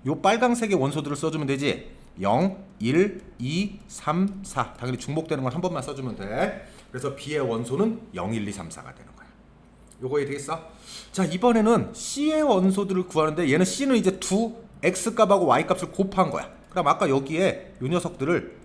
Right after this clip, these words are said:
요 녀석들을 곱한 값으로 이제 계산해서 써주면 되잖아. 그치? 그러면 곱한 값 한번 써보자. 영 곱하기 영은 영이고,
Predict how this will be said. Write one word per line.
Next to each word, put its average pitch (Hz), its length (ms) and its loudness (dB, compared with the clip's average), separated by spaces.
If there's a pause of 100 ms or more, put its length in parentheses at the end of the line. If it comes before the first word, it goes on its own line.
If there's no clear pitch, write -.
(280)
요 120 60 -4
녀석들을 135 880 -2 (420)
곱한 220 480 0
값으로 208 340 0
이제 170 140 0
계산해서 170 400 0
써주면 190 320 0
되잖아. 123 580 0 (240)
그치? 113 460 -4 (480)
그러면 139 200 -6
곱한 196 320 0
값 190 140 2
한번 147 160 0
써보자. 135 500 0
영 117 140 0
곱하기 135 340 -4
영은 113 260 0
영이고, 113 720 2